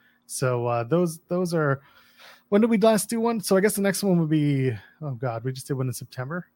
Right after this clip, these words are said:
August? August. It'll be, uh, either late this year or early next year. That's just how it goes, 'cause a lot of people will have lots to say. Let's move on. Next week, we got Sabin and Angels for the X Division Championship. We got Dreamer and Heath versus Sheldon Jean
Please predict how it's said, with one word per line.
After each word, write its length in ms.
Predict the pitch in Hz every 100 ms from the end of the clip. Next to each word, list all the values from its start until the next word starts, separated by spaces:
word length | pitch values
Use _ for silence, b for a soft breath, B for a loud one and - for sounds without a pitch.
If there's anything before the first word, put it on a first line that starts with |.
| _ _ _ -
August? 500 | 131 160 254 - _ _ -
August. 540 | 131 - 139 - - _ _ _ _
It'll 140 | 311 311
be, 280 | 294 202 165 -
uh, 140 | 214 190 190 208
either 220 | 220 208
late 280 | 202 196 190
this 200 | 185 175
year 180 | 170 147
or 240 | 135 123 -
early 240 | 156 139
next 260 | 123 113 -
year. 140 | - -
That's 140 | 170 147
just 140 | 135
how 100 | 120
it 80 | 113
goes, 280 | - - - _ _
'cause 240 | - 110 - _ -
a 40 | 120
lot 80 |
of 60 | 117
people 240 | 131 135
will 80 | 123
have 200 | 120 139
lots 260 | 165 170 -
to 80 | 196
say. 340 | 240 202 131 B B B B _ -
Let's 200 | 196 196
move 180 | 196 170
on. 220 | 160 156
Next 240 | 180 180
week, 460 | 170 156 - - _ -
we 100 | 147
got 220 | 147 143
Sabin 300 | - 156 147
and 100 | 139
Angels 280 | 139 135 127
for 80 | 143
the 80 | 147
X 120 | 147
Division 220 | 143 131
Championship. 580 | 143 135 127 117 131 -
We 80 | 131
got 160 | 135
Dreamer 400 | 123 170 202 202
and 80 | 180
Heath 300 | - 190 180
versus 420 | 165 175 147 156
Sheldon 420 | - 180 170 165 139
Jean 440 | 151 156 147